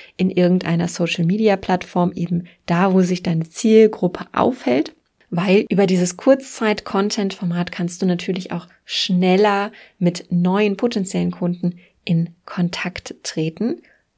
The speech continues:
Meine persönliche Meinung ist allerdings, dass das auch sehr aufwendig ist und dass man dafür auch ein gewisser Typ sein muss.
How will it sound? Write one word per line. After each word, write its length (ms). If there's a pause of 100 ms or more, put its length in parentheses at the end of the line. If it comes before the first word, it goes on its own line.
(120)
Meine 460
persönliche 560
Meinung 340
ist 240
allerdings, 380
dass 160
das 160
auch 200
sehr 380
aufwendig 460
ist 160
und 120
dass 200
man 200
dafür 460
auch 140
ein 180
gewisser 440 (460)
Typ 380 (280)
sein 540 (200)
muss. 460